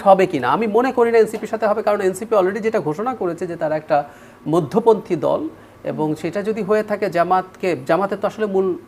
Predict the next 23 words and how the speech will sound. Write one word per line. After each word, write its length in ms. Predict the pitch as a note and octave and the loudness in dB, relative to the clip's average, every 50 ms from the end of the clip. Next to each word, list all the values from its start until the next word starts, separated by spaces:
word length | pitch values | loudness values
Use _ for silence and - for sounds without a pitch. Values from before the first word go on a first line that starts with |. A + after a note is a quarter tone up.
| - - | -10 -8
মধ্যপন্থী 560 | D3 D3 C#3+ F3+ F#3+ G3 G#3+ G#3+ G3 - - G#3 | -6 -6 -6 -6 -4 -4 -4 -6 -6 -4 -4 -2
হয়, 300 | F#3 G3+ G3+ G3+ G3+ F#3 | 0 2 2 2 2 0
মানে 180 | F3+ F3+ F3 | -2 -4 -2
জামাতের 300 | D#3+ E3+ E3+ E3+ F#3 F3 | -2 -2 -2 -2 -2 -2
যে 80 | F3 F3+ | -2 -2
ইসলামিস্ট 500 | D#3+ - - F#3 F#3 G#3 A3+ A3 - G#3+ | -2 0 2 2 2 2 0 -2 0 0
রাজনীতি, 420 | F#3+ D#3+ D3 D3 D3+ C#3 C3+ C3 C3 | 0 0 -2 -6 -6 -6 -8 -10 -8
সেটা 180 | - - - G#3+ | -8 -6 -4 -2
একটা 160 | G#3+ G#3+ A3 | -2 -2 -2
প্রবলেম 380 | G#3 - F#3+ F3 E3+ G3 F#3 F3+ | 0 0 0 0 0 -2 -4 -2
যেমন 240 | F3+ E3+ E3 D#3+ C#3+ | -2 -2 -2 -2 -4
আছে, 260 | A#2+ - - G#3 C#4 - - - - - - - | -4 -4 -4 -8 -8 -8 -14 -20 -20 -20 -6 0
তার 120 | - G3+ G3+ - | 0 0 2 2
চাইতে 180 | C#4 C4+ C#4+ B3 | 0 -2 0 0
জরুরি 300 | F#3 G#3 G#3 G#3 G3+ F#3 | 0 2 2 0 0 -2
প্রবলেম 340 | F#3 F3+ F3 E3 F3 F#3 E3+ F#3 | -2 -4 -2 -2 -2 -4 -4 -4
হচ্ছে 180 | F#3 - G#3+ - - | -6 -6 -8 -8 -6
একাত্তর 560 | - F#3+ - B3+ A#3+ A#3+ - - - F#3 D3+ | -4 0 4 4 4 4 0 -4 -2 -2 -2
ইস্যু। 220 | A#2+ A2+ - - E2+ - - - - - - - A#3 A3 | -2 -4 -10 -14 -18 -18 -20 -20 -20 -20 -18 -12 -4 -2
রিসেন্ট 360 | D#3 F#3+ G3 - F4 C#4 - | 0 2 4 4 4 6 6
টাইমে 400 | A#3+ G3+ F3 C#3+ B2 C#3 A3 E4 - - - - - - - - - - - - - - | 6 6 6 4 2 -2 -4 -4 -6 -10 -18 -20 -20 -20 -20 -20 -20 -20 -20 -20 -20 -4
খেয়াল 220 | - F3+ G3+ G3 E3+ | 2 4 4 4 4
করবেন, 400 | - E3 C3 C#3 D#3+ G3 C#4 | 2 -2 -2 -2 -4 -4 -6